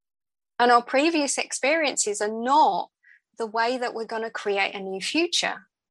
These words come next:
We have to be weaving in something completely different. So we can only weave in something completely different when we've done this process of,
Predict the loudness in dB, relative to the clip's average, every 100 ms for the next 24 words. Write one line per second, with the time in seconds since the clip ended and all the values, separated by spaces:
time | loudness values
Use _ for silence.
0 | _ _ _ _ _ _ _ -6 -2 0
1 | 0 -2 -2 -2 2 4 2 2 0 2
2 | 0 0 -2 -2 -4 -6 -6 -6 -12 -6
3 | -4 -4 -2 -4 -2 -2 -4 -6 -6 -8
4 | _ _ _ _ _ _ _ _ _ _
5 | _ -2 4 6 6 4 0 -4 2 2
6 | 2 2 0 0 0 -2 -2 -2 -4 -6
7 | -8 -10 -6 -2 -2 0 0 0 0 -4
8 | -4 -4 -4 -4 -6 -2 0 0 -2 -2
9 | 0 2 2 0 0 -2 -4 0 2 2
10 | 0